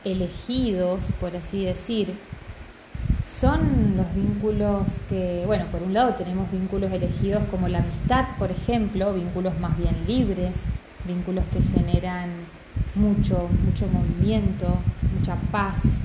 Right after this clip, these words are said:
mucha calma. Pero también tenemos vínculos elegidos que tienen que ver con la pareja. Y ahí se complica un poquito más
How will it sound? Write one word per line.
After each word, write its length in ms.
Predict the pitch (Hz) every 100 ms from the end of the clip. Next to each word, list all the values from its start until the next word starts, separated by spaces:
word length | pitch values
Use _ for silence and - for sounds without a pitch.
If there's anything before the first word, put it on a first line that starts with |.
| -
mucha 180 | 185 165 -
calma. 380 | 202 180 170 180 - - - - - - - - - - - -
Pero 160 | 214
también 280 | 220 220 226
tenemos 460 | 208 247 233 240 220
vínculos 480 | 214 220 226 220 202
elegidos 540 | 180 180 - 202 180 -
que 80 |
tienen 280 | - 185 202
que 100 | 202
ver 180 | 180 185
con 260 | 185 196 185
la 140 | 175
pareja. 540 | 170 165 160 160 170 160 - - -
Y 80 | 185
ahí 420 | 175 175 196 233 - -
se 280 | - - 185
complica 1040 | - 175 170 - - - 254 254 226 -
un 100 | 180
poquito 420 | 180 165 160 - 175
más 140 | 170